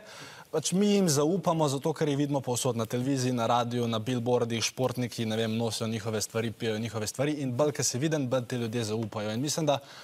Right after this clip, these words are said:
pač, če bi politiki se malo bolj, eh,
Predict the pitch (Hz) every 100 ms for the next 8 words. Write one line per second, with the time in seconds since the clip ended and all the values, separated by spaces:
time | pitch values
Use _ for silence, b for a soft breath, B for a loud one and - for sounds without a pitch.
0 | B B B - 151 - - 160 151 135
1 | 170 208 185 - 151 156 156 156 160 147
2 | 110 131 127